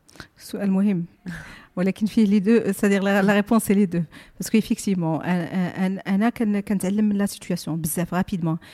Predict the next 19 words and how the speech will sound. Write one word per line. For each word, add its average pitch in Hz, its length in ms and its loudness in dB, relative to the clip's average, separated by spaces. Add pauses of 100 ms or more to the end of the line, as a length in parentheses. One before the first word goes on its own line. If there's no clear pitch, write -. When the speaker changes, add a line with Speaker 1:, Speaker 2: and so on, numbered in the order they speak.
(140)
Speaker 1:
C'est-à-dire, 190 280 -4
une 202 80 -4
fois - 160 -4
كنتحط - 340 -6
في 190 60 -4
une 180 40 -2
situation, 220 600 -4
je 185 100 0
vois 180 120 -2
comment 185 240 -2
ça 175 180 -4
se 175 60 -6
déroule, 208 440 -2
et 185 140 0
je, 170 580 -6 (100)
كنديكورتيكيها 196 720 -6
في 180 80 -10
الدماغ 175 280 -10
ديالي، 220 640 -6